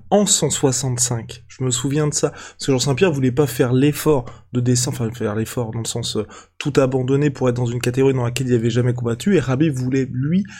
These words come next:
ne pas monter en soixante-dix-sept parce qu'il a toujours dit sa catégorie, c'est les lightweight.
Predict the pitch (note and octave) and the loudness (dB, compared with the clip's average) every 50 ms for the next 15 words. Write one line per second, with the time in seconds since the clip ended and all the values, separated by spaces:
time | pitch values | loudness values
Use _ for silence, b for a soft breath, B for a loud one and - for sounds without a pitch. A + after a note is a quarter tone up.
0 | B B B - C3 C3 B2+ B2+ E3+ F3 E3 E3 D#3+ D#3+ D#3 D#3 F3 E3 D#3 - | B B B -2 -2 0 0 2 2 2 4 4 2 2 2 2 2 2 2 0
1 | - C3+ - - C3 B2 A#2 A#2+ - F3 F3+ E3+ - B2 - - - - A#2 A2+ | -2 -2 -2 -2 -2 -2 -2 0 0 0 0 0 -2 -6 -6 -6 -6 -4 -4 -4
2 | - B2+ B2 A#2+ A2+ A2 - - - - - A#2+ - A#2+ A#2+ C#3+ D#3+ D3+ - - | -4 -4 -4 -2 -2 -2 -4 -6 -6 -4 -4 -4 -2 0 0 2 2 2 0 0
3 | C#3 C#3 C#3 C3+ C3+ C3 B2 - - B2+ A#2 A#2+ | 2 2 4 4 4 2 0 -2 -2 -4 -4 -4